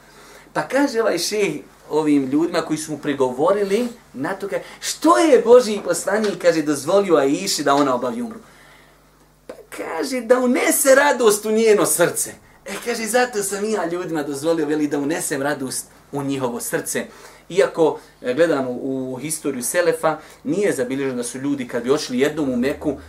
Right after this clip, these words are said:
više puta obavili umru. Znači, ovo je Božji poslanik dozvolio, ok, obavila se Aiša hađ,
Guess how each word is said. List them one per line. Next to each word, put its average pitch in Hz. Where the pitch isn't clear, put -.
više 135
puta 123
obavili 117
umru. 104
Znači, 120
ovo 135
je 127
Božji 147
poslanik 147
dozvolio, 143
ok, 165
obavila 131
se 127
Aiša 131
hađ, 127